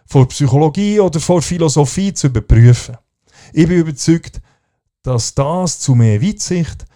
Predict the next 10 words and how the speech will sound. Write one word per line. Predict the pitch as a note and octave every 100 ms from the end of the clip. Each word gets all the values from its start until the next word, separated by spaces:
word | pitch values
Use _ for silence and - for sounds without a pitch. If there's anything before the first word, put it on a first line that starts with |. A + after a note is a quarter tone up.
| _
zu | -
mehr | B2 G#2+ A2+
Offenheit, | E3+ - D3 C#3+ D3 -
mehr | D3 E3
Respekt | D3 - D#3+ E3 -
und | D3+ B2+
Tolera-, | C3+ A#2 G#2+ -
Toleranz | A#2+ A2 G2 F#2+ G2 -
würde | G2+ - A2+
führen. | A#2 G#2+ B2+